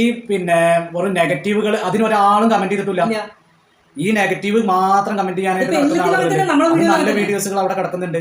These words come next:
Speaker 2: ആ.
Speaker 1: അതന്നെ, അതൊന്നും ആ ഒരാളും കാണില്ല.
Speaker 2: ഇല്ല.
Speaker 1: അപ്പൊ പറഞ്ഞു വന്നത് എന്താണെന്നറിയോ, നമ്മളുടെ അടുത്തുള്ള ഒരു പ്രൊഡക്റ്റ് ആണിത്. ഈ ഒരു പ്രൊഡക്റ്റ്, ഈ പ്രൊഡക്റ്റ് കുഞ്ഞാൻ പാണ്ടിക്കാട് തുടങ്ങിയതുപോലുള്ള ഒരു പുതിയൊരു പ്രൊഡക്റ്റ് ആണ്. അപ്പൊ ഇവളെന്നെ അതിനെ കുറിച്ചിട്ട് പറഞ്ഞു തരും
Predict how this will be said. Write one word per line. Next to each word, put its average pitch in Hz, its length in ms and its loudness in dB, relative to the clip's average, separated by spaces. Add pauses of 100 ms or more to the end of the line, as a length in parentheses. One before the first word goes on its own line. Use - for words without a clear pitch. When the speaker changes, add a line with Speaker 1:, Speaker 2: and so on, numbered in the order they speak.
(140)
Speaker 2:
ആ. - 60 -8
Speaker 1:
അതന്നെ, 147 260 -6 (340)
അതൊന്നും 175 320 -2
ആ 175 160 -2
ഒരാളും 170 360 -2
കാണില്ല. 156 280 0
Speaker 2:
ഇല്ല. 220 160 -2 (680)
Speaker 1:
അപ്പൊ 165 120 -2
പറഞ്ഞു 175 260 0
വന്നത് 196 180 0
എന്താണെന്നറിയോ, 156 360 -4 (340)
നമ്മളുടെ 185 260 -2
അടുത്തുള്ള 180 260 -2
ഒരു 180 100 0
പ്രൊഡക്റ്റ് 147 420 -6
ആണിത്. 107 220 -12 (1000)
ഈ 143 100 -6
ഒരു 165 120 0
പ്രൊഡക്റ്റ്, - 400 -10 (800)
ഈ 180 100 -6
പ്രൊഡക്റ്റ് 175 440 -2 (140)
കുഞ്ഞാൻ 175 260 -4
പാണ്ടിക്കാട് 151 520 0 (340)
തുടങ്ങിയതുപോലുള്ള 139 720 -4 (120)
ഒരു 170 120 -6
പുതിയൊരു 190 280 -4
പ്രൊഡക്റ്റ് 156 380 -6
ആണ്. 104 140 -12 (480)
അപ്പൊ 143 140 -8
ഇവളെന്നെ 160 320 -2
അതിനെ 147 140 -4
കുറിച്ചിട്ട് 143 360 -12
പറഞ്ഞു 110 220 -12
തരും 98 160 -18